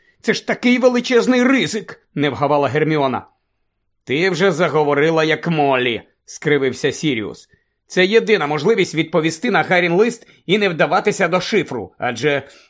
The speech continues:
будь-який шифр можна розшифрувати». При згадці про листа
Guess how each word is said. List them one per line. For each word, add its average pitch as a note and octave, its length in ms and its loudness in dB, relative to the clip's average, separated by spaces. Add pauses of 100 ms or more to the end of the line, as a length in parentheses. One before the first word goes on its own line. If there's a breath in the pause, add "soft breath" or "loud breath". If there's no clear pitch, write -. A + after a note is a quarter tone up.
будь-який D3 600 -2
шифр G3 380 0
можна F#3 380 2
розшифрувати». G3+ 760 0 (440)
При A2+ 160 -10
згадці C3+ 440 -8
про A#2 180 -4
листа D#3 440 -4